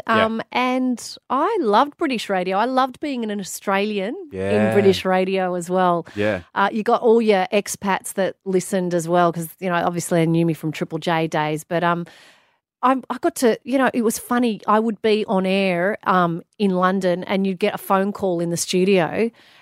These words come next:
Speaker 2: and it's like, "Oh, hi, Jane. Um, I'm a fellow Australian. Um,
Speaker 1: Yeah.
Speaker 2: it's Libby Gore here, Elle McFeast. Um, I'm in London. Do you wanna do something?"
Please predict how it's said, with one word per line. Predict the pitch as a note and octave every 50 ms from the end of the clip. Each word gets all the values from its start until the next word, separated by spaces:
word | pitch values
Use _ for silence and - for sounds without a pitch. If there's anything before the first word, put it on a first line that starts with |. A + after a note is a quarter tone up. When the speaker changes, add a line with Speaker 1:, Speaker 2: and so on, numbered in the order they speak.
| - _ _ -
Speaker 2:
and | G3 G3 G3
it's | - - -
like, | G#3 G3+ G3+ -
"Oh, | - C4+ C#4 C#4
hi, | - - E4 E4 E4 F4 F4 D4+
Jane. | - C#4 A#3+ A3 A3+ A#3 A#3+ B3 -
Um, | - B3 B3+ B3+ B3 -
I'm | - C4 C4+
a | C#4+
fellow | - - C4+ C4+ B3+ A3+
Australian. | G#3+ - - - A#3+ A3+ A3+ A#3 A#3 A3+ A3+ A3 G#3+ G#3+ G#3+ - -
Um, | G#3 G3+ G3+ G3+ G3+ G#3 G3+ -
Speaker 1:
Yeah. | - G3 F#3 -
Speaker 2:
it's | - - -
Libby | C#4 D4 C4+ B3+ A#3
Gore | G3+ F3+ A3 A#3 A#3 A#3 A#3
here, | A3 A#3 G#3 G3 G#3 G#3+ -
Elle | - A#3 A3+
McFeast. | A3+ G#3+ - - - - A#3 A3+ A3+ - - - -
Um, | - G#3+ A3 A3 A3 G#3+ -
I'm | A#3+ A#3+ B3 B3 A#3+
in | A3 G#3
London. | G#3 G#3+ A3 A3+ A3 A3+ A3 A3
Do | G3
you | G#3 G#3
wanna | G#3+ G#3+ G3
do | F3 A3 G#3+ A3
something?" | G#3+ - A3+ G#3+ G3+ A3+ A3 G#3 G#3 G#3 G#3+